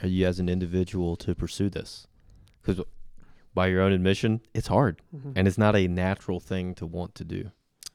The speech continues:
Speaker 2: Yeah, definitely. You know, and that, that's a, that's a very valid question, because what we have e-, probably all experienced, um, in this room, and then those who are listening, is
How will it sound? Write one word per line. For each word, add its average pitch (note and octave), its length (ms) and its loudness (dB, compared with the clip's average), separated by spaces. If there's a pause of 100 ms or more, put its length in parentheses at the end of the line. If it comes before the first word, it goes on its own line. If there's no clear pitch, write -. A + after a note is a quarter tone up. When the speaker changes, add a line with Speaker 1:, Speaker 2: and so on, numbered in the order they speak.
Speaker 2:
Yeah, C#3 200 -4 (280)
definitely. D3+ 480 -4 (720)
You G3+ 80 2
know, F#3 240 6
and F3+ 160 2
that, F#3+ 240 2 (240)
that's G3 260 2
a, F#3 60 4
that's F3+ 300 0
a - 20 -2
very D3+ 360 0
valid C#3+ 360 -6
question, F3 540 -6 (580)
because D3+ 420 0
what E3+ 220 0
we E3+ 360 0
have D#3+ 560 -4 (100)
e-, D#3+ 180 -8 (260)
probably F3 260 0
all E3+ 280 2
experienced, - 1080 -6 (800)
um, D3+ 360 -6
in F3 80 2
this D#3+ 160 0
room, E3+ 260 2
and E3 160 -2
then D#3 120 0
those D#3 280 4
who E3+ 100 0
are C#3+ 120 0
listening, C#3 760 -6
is C#3 640 -6